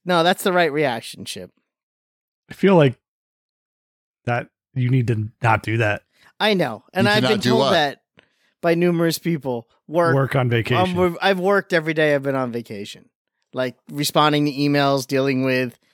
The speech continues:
Speaker 1: clients and all that kind of nonsense, that every time I do it, I get an email back from someone, like, my H R rep.
Speaker 2: That's
Speaker 1: our
Speaker 2: how it works. That's
Speaker 1: I
Speaker 2: how
Speaker 1: know.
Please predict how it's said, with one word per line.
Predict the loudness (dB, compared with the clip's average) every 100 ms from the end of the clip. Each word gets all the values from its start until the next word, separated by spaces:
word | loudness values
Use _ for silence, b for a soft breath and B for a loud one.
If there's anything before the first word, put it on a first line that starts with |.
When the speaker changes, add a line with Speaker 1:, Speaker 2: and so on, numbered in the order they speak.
| _ _ _
Speaker 1:
clients | -2 0 0 -2 -4 -2
and |
all | -2 0
that | -2 -4
kind | -6 -4
of | -2
nonsense, | -2 -2 -2 -4 -4 -4
that | -6 -6 -8 -18 B B
every | -2 0
time | -2 0 0
I |
do | 0 2
it, | 2
I | 2
get | 0 -2
an | 0
email | 0 0 0
back | -2 -4
from | -6 -8
someone, | -4 -4 -4
like, | -4
my | -2 0
H | 0 0
R | 0 0
rep. | 0 -2
Speaker 2:
That's | 0 0
Speaker 1:
our | 2
Speaker 2:
how |
it | 2
works. | 2 0 -2 -2
That's | -2
Speaker 1:
I | 0
Speaker 2:
how |
Speaker 1:
know. | 2